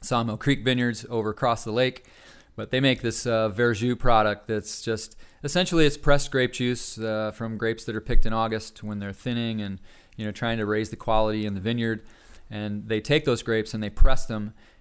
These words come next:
And essentially what you get is a really, really tart grape juice that you can substitute for vinegar,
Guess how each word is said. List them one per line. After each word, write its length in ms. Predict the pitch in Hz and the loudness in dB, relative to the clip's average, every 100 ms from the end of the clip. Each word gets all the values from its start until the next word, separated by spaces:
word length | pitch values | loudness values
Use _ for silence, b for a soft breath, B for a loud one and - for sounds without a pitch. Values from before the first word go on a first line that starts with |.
| b | b
And 140 | 107 101 | -12 -8
essentially 400 | - 123 135 120 | -4 -4 -4 -2
what 200 | 110 107 | -2 -4
you 80 | |
get 200 | 101 117 | -4 -2
is 140 | 110 101 | -2 -4
a 60 | |
really, 500 | 107 104 120 120 117 | -6 -4 -2 -2 -2
really 260 | 107 113 113 | -4 -4 -4
tart 320 | 110 120 113 | 0 6 6
grape 280 | - 113 113 | 6 0 -4
juice 300 | 113 101 - | -6 -8 -8
that 180 | - 95 | -10 -8
you 100 | 104 | -8
can 180 | 101 98 | -10 -10
substitute 640 | - 131 - 117 - 113 | -4 -4 -4 -8 -8 -8
for 100 | 110 | -8
vinegar, 500 | 101 113 131 107 101 | -8 -4 -4 -2 -4